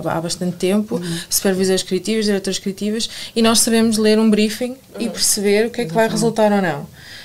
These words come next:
Speaker 1: Mas eu con-, eu acho mesmo que aquilo que se vê de humor em Portugal,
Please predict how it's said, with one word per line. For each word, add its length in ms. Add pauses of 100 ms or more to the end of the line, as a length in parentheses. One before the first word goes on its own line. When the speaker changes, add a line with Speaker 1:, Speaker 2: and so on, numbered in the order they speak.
(540)
Speaker 1:
Mas 320
eu 120
con-, 380
eu 200
acho 320
mesmo 400
que 760 (1300)
aquilo 360
que 100
se 160
vê 360 (280)
de 120
humor 320
em 120
Portugal, 580